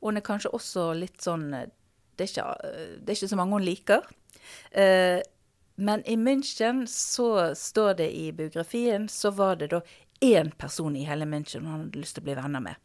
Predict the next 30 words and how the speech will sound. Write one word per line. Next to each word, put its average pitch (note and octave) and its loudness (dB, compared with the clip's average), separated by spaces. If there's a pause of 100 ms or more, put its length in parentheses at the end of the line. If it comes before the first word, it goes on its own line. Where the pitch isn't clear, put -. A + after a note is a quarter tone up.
(680)
Men D#3+ -4
hun C#3+ -4
trodde E3 -4
kanskje C#3+ -6
ikke D3+ -6
at D3+ -12
det C#3+ -6
gikk. - -6 (300)
Men E3+ -10
så F3 -4
viser F3 -2
det D#3+ -4
seg C#3 -4
da, A3+ 6 (240)
eh, E3 -8 (340)
at E3 -12 (100)
det E3 -6
gikk, - -6
for - -4
Elisabeth E3 -6
Münsterhalter, F3 -4 (160)
eh, F3 -6 (460)
som E3+ -8
hun E3 -6
het, B3 -2 (460)
hun G3 -2
ville D#3+ -4
også D#3+ -10
bli C3+ -10
venn C#3 -8